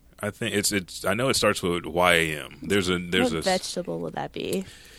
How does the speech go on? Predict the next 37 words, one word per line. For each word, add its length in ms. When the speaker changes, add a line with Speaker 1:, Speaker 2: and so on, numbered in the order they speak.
Speaker 1:
Yams. 640
Speaker 2:
Yams. 480
I 180
was 120
actually 280
Speaker 1:
Yamayoshi, 60
Speaker 2:
gonna 140
ask. 480
Speaker 1:
yeah. 160
Speaker 2:
Yamayoshi. 720
Speaker 1:
Uh, 20
but 240
he 360
was 300
the 60
legendary 500
Saiyan, 600
and 340
there's 180
a 60
whole 600
story 500
behind 480
it 140
to 100
where 400
Speaker 2:
<laughs> 40
Like 160
the 160
original 500
legendary 360
Saiyan. 60
Speaker 1:
Yes, 400
because 300
we 120
all, 200
f-, 180